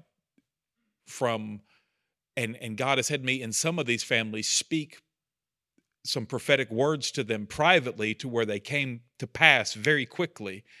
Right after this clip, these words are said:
and, and just watching what God is doing. And so then when I,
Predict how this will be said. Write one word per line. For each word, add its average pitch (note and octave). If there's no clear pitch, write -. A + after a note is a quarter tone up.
and, A#2
and B2+
just A2+
watching A#2
what A2+
God A#2+
is G#2
doing. G#2
And G#2+
so B2
then C3+
when C3+
I, A#2